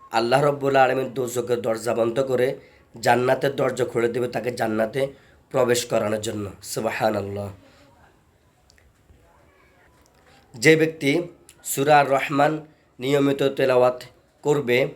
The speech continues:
আল্লাহ রাব্বুল আলামিন তাকে, এ, হাসতে হাসতে জান্নাতে প্রবেশ করাবেন। সুবহানাল্লাহ। প্রিয় দর্শক, শুধু তাই নয়, দুনিয়াতেও তার জন্য রয়েছে, এ,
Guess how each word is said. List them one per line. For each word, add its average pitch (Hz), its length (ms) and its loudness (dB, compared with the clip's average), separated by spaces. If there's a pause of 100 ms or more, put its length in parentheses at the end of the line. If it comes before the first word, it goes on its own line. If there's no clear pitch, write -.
(420)
আল্লাহ 123 380 2
রাব্বুল 139 340 2
আলামিন 120 600 2 (420)
তাকে, 127 320 0 (520)
এ, 117 180 6
হাসতে 123 460 -2
হাসতে 131 220 -8
জান্নাতে 113 360 -2
প্রবেশ 113 320 -6
করাবেন। 104 300 -4
সুবহানাল্লাহ। 104 760 -8 (540)
প্রিয় 139 280 4
দর্শক, 135 460 2 (220)
শুধু 143 220 0
তাই 139 280 4
নয়, 131 220 2 (420)
দুনিয়াতেও 139 460 2
তার 139 220 2
জন্য 127 220 0
রয়েছে, 127 460 2
এ, 147 60 2